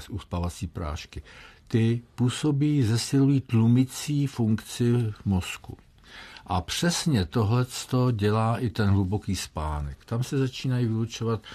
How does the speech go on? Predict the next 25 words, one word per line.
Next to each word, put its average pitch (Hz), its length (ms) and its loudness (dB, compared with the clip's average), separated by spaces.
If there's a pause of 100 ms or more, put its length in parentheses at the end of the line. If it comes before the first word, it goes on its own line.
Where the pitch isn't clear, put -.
(200)
mediátory, 98 760 0
neuropřenášeče, 95 1120 -2
kyselina 87 540 -4
gamma 85 320 -2
aminomáselná, 92 1000 0 (240)
která 147 400 0
dělá 117 380 2
tento 101 640 0
účinek. 90 520 -2 (240)
To 135 120 0
znamená, 127 440 4
my 156 300 4
místo, 127 460 2
abychom 107 360 0
brali 95 240 -2
prášky, 120 640 -2 (340)
tak 101 180 -2
se - 140 -6
tedy 95 220 0
vyspíme. 82 640 -4 (340)
Bohužel 147 580 2
se 175 140 -2
v - 80 -6
té 143 140 -2
studii 131 760 2